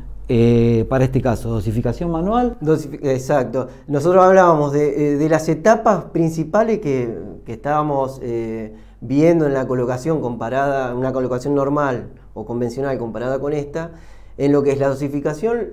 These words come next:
Speaker 2: los mezcladores. En cuanto a herramientas, ¿no? Recién hablamos de organización de la cuadrilla, de obra, y, eh, después tendríamos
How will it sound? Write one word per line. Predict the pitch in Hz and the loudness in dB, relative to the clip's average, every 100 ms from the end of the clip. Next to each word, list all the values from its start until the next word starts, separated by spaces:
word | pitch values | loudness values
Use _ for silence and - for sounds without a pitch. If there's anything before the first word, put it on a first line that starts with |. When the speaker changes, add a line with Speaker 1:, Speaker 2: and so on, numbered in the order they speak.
| - | -10
Speaker 2:
los | 135 131 | -8 -6
mezcladores. | 135 131 135 127 123 | -8 -4 -2 0 -2
En | 117 123 | -4 0
cuanto | 170 180 | 2 2
a | |
herramientas, | 135 131 160 131 117 | 2 2 2 0 -2
¿no? | 143 175 | -2 -2
Recién | 131 127 156 | -2 -4 -2
hablamos | 156 165 175 | 0 0 0
de | 135 | -2
organización | 131 131 139 139 185 190 202 170 | -2 -4 -6 -4 -2 -2 -2 -2
de | 135 | -2
la | 131 | -2
cuadrilla, | 139 143 185 208 208 180 | -2 -2 -2 -2 -2 -4
de | 139 160 | -2 -4
obra, | 196 208 233 226 - - - | -4 -4 -8 -12 -20 -20 -20
y, | - 143 160 180 | -4 0 2 2
eh, | 139 131 127 | 2 2 0
después | 127 175 196 | -2 -2 -2
tendríamos | 175 180 190 196 - | 0 0 0 -2 -6